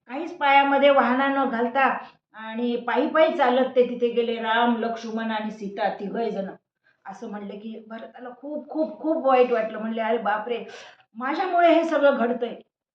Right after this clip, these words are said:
मी दुष्ट आहे, मला कोणी माफ करू शकणार नाहीये आणि हे सगळं माझ्यामुळे, माझ्या भैयाला इतकं खड्या गोट्यातून, काट्या कुपाट्यातून जावं लागतंय, मी पण, मला काही अधिकार नाहीये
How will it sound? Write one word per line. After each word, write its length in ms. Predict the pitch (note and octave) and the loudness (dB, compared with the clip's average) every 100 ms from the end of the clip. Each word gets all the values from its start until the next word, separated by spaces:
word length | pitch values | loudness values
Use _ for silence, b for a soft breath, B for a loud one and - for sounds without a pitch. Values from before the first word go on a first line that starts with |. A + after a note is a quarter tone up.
| _ _ A#3 | _ _ -14
मी 180 | E4 | -10
दुष्ट 340 | F4+ D#4+ - E4 | -6 -4 -4 -2
आहे, 360 | C4 B3+ A3+ - _ _ _ _ - | 0 0 -2 -6 _ _ _ _ -14
मला 440 | A3+ B3 D#4 F4+ | -4 0 4 4
कोणी 240 | F4 F4 | 4 2
माफ 320 | F4+ E4 D#4+ D#4+ | 4 2 2 2
करू 120 | D#4 | 2
शकणार 420 | D4 C#4 C4+ C4 | 2 -2 0 0
नाहीये 460 | B3+ A#3+ A#3 G#3+ B _ | 0 0 0 -4 B _
आणि 160 | B3 C4 | -8 -4
हे 160 | C4+ | -2
सगळं 300 | C#4+ C4+ C#4 | -2 2 2
माझ्यामुळे, 480 | B3+ B3 C#4 C#4+ C4+ | 2 2 4 6 6
माझ्या 300 | C4 A#3+ C4 | 6 4 2
भैयाला 440 | A#3 A#3+ C4 C4 | 2 4 6 8
इतकं 320 | B3+ B3+ - B3 - - _ _ | 6 4 2 2 0 -10 _ _
खड्या 300 | A#3 B3+ C4+ | -6 -2 0
गोट्यातून, 580 | B3 B3 B3+ B3+ C4 B3 | 0 2 0 -2 -4 -2
काट्या 280 | A3+ B3+ | -4 -2
कुपाट्यातून 640 | B3 B3 B3+ B3+ B3+ B3 A#3+ | 0 0 0 0 0 0 0
जावं 320 | A3+ A3+ B3 | 2 2 2
लागतंय, 420 | A#3+ A#3 B3 A3 - _ _ | 2 0 -4 -6 -8 _ _
मी 120 | A#3 | -10
पण, 180 | C#4 C4 | -6 -2
मला 300 | A#3+ A3 C#4+ | -2 0 0
काही 160 | D4+ D4 | 2 4
अधिकार 480 | A#3+ G#3+ B3 B3 A#3+ | 4 4 4 4 4
नाहीये 540 | A#3+ B3 C4+ D#4 D#4+ | 4 4 4 2 -4